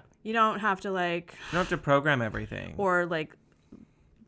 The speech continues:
Speaker 1: accidentally leave an old client's name in there or something.
Speaker 2: Yes.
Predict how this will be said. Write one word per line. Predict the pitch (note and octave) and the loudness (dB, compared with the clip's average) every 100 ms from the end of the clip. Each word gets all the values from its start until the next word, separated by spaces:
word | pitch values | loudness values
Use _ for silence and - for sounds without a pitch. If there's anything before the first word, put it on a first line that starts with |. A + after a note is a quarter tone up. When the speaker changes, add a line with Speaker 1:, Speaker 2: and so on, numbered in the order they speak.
| - | -10
Speaker 1:
accidentally | - D3+ - F#3 F3+ F3 F3 | -2 -2 -2 -6 -6 -4 -6
leave | E3+ E3+ | -4 -4
an | E3 | -4
old | D#3+ E3 | -6 -8
client's | D#3+ D#3 D#3+ E3+ F3 | -10 -10 -10 -12 -14
name | D3 D#3 | -14 -12
in | E3+ | -12
there | E3 E3 | -12 -12
or | F3 | -6
something. | B2 | -2
Speaker 2:
Yes. | A2 F#2+ - - - | -2 -4 -12 -14 -18